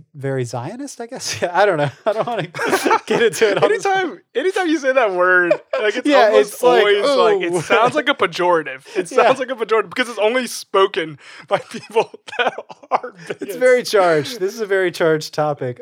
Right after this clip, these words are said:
Speaker 1: Um,
Speaker 2: <laughs>
Speaker 1: either way, yeah, Joel is very proud to be Jewish, very proud of his heritage, and very,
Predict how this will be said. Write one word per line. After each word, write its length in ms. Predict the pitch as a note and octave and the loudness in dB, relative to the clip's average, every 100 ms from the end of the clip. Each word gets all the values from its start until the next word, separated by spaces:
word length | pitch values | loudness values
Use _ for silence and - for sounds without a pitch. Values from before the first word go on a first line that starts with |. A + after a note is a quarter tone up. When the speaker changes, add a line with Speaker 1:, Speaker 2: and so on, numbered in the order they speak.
| D#3+ | 0
Speaker 1:
Um, 380 | D3+ D3+ C#3+ C#3 | 2 2 -2 -6
Speaker 2:
<laughs> 1000 | - E4 - - B3+ - - - B4+ B4 | -4 -2 -2 -6 -10 -10 -16 -14 -16 -8
Speaker 1:
either 260 | A#3 A#3+ F#3 | -2 2 2
way, 200 | E3+ D#3 | 2 2
yeah, 300 | D#3 C#3+ C3+ | 2 0 -2
Joel 320 | C3 F3+ F#3+ | -2 -2 0
is 120 | E3+ | -2
very 260 | C#3 D#3+ D#3 | 0 0 0
proud 340 | - G#3 G3 G3 | 0 0 2 0
to 100 | E3 | -6
be 400 | D#3 D3 C#3+ C#3+ - _ - | -4 -2 -2 -6 -12 _ -10
Jewish, 640 | G3+ G3+ F3 D#3 - - _ _ _ _ | 0 2 2 -2 -10 -18 _ _ _ _
very 140 | D3+ | -8
proud 240 | C#3+ F3+ D#3+ | -2 0 2
of 60 | |
his 100 | D3+ | 2
heritage, 460 | D#3+ D3 C#3+ D3 C3+ | 0 0 0 -2 -4
and 100 | D#3 | -2
very, 340 | F#3+ D#3 F3+ | -2 -2 -6